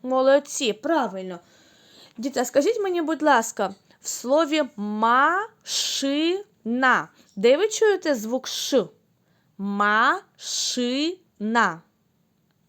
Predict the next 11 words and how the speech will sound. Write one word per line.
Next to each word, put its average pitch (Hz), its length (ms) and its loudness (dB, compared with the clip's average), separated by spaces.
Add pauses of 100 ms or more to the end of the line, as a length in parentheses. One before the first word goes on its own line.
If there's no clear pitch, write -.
(1500)
Всередині 202 960 0
слова, 233 440 -4
молодці. 226 720 -2 (600)
А 233 680 6
в 233 120 -6
слові, 330 880 0 (300)
в - 60 -20
слові, 214 520 -4
в 190 60 -8
слові 285 480 0 (1700)
шишка. - 1200 0